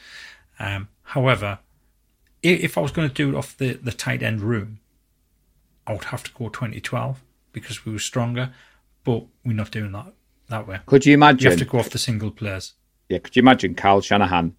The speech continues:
Speaker 2: having two tight ends at the level of Delaney Walker and Vernon Davis?
Speaker 1: Oh,
Speaker 2: 'Cause
Speaker 1: yeah.
Speaker 2: that's, that's what
Speaker 1: Exactly.
Speaker 2: he's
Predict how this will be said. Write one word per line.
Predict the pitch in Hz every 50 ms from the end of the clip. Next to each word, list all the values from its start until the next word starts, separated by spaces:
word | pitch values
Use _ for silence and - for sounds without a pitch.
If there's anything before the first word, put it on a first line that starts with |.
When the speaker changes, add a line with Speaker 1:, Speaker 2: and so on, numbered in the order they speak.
| _ _ -
Speaker 2:
having | 92 85 90 85 82 - _
two | - - - 101 98 95
tight | - - - 95 95 95 -
ends | 90 92 92 90 85 82 80 80 - - - _ _ _ _ _ -
at | - - -
the | 85
level | 80 80 - - 82 82
of | 80 80 - _ _
Delaney | - 90 87 87 87 87
Walker | 87 92 90 87 80 - - 90 87 - -
and | 85 85
Vernon | - 85 85 82 82 78
Davis? | - 85 82 80 76 80 78 - -
Speaker 1:
Oh, | 123 110 107
Speaker 2:
'Cause | 101 92
Speaker 1:
yeah. | 92 98 90 87
Speaker 2:
that's, | - - _ _ _ _
that's | - 98 104 95 90
what | 117 113 -
Speaker 1:
Exactly. | 107
Speaker 2:
he's | - - - -